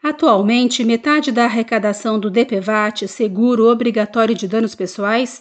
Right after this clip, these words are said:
é destinada ao pagamento de indenizações e, do restante,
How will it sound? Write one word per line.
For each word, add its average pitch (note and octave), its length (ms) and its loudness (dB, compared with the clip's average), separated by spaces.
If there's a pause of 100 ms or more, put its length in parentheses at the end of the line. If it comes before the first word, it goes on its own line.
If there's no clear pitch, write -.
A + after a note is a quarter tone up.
(100)
é D4+ 120 0
destinada C#4 680 2
ao A#3 160 4
pagamento B3+ 560 2
de G3+ 140 -2
indenizações A#3+ 1040 0
e, C4 160 -2
do D#4+ 120 2
restante, D4 720 -2